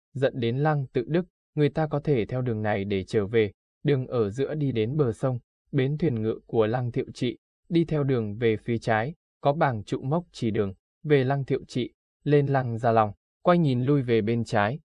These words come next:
trong một vòng thành in mắt bóng thông già, là nghĩa địa của những hoàng tử con vua Thiệu Trị mất khi còn nhỏ tuổi hoặc trước tuổi kết hôn. Về bên trái, trên dãy đồi chạy viền theo con đường, có hai ngôi miếu nằm dưới bóng thông,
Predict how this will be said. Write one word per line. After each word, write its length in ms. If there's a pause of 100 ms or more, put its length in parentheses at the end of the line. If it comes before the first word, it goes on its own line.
(160)
trong 260
một 180
vòng 220
thành 200
in 220
mắt 260
bóng 220
thông 200
già, 260 (260)
là 180
nghĩa 200
địa 200
của 240
những 260
hoàng 280
tử 280
con 200
vua 220
Thiệu 260
Trị 220
mất 340
khi 220
còn 240
nhỏ 200
tuổi 240
hoặc 320
trước 280
tuổi 180
kết 220
hôn. 200 (300)
Về 240
bên 200
trái, 360 (280)
trên 280
dãy 160
đồi 220
chạy 320
viền 200
theo 220
con 180
đường, 220 (300)
có 140
hai 260
ngôi 160
miếu 200
nằm 280
dưới 200
bóng 220
thông, 220